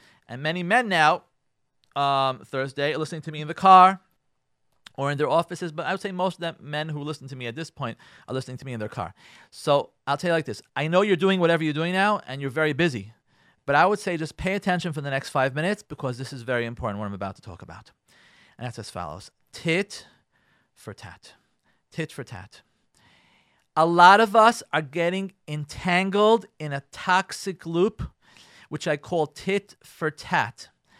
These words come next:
There is, there are arguments that are developing in your house, and you can argue about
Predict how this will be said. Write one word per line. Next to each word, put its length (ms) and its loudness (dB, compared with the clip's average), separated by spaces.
There 320 0
is, 380 -2
there 160 2
are 220 2
arguments 640 2
that 120 -2
are 120 2
developing 640 0
in 100 -6
your 120 -4
house, 480 -4
and 160 -6
you 80 -6
can 180 -6
argue 440 4
about 460 4